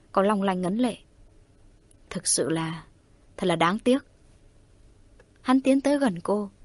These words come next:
nước mắt trong mắt rơi xuống trên mặt cô. Cô khốn khổ không dứt, trước mắt bắt đầu đen kịt, nghe được hắn lãnh khốc nói.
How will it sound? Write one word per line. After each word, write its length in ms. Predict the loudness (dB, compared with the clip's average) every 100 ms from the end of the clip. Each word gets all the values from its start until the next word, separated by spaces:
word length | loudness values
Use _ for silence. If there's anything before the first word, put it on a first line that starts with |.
| -20 -20 -8 -2
nước 140 | 0
mắt 160 | 0 -2
trong 220 | -4 -2
mắt 140 | -2 -4
rơi 240 | 0 0 2
xuống 240 | 0 0
trên 180 | 0 -2
mặt 220 | -2 -6
cô. 260 | -6 -6 -8 -20 _ -20 _ _ _ _ _ _ _ _ _ _ _ -2
Cô 120 | 0
khốn 220 | 4 2
khổ 260 | 4 2 2
không 260 | 0 -2
dứt, 160 | 0 -2 -4 _ -20 -20 -8
trước 160 | -2 2
mắt 180 | 2
bắt 140 | 2 2
đầu 160 | 2
đen 220 | 2 0 0
kịt, 200 | 0 0 -6 -20 -20 -2
nghe 120 | 2
được 140 | 4 2
hắn 260 | 0 -2 -4
lãnh 200 | -4 -4
khốc 240 | -2 -2 -2
nói. 340 | -4 -4 -6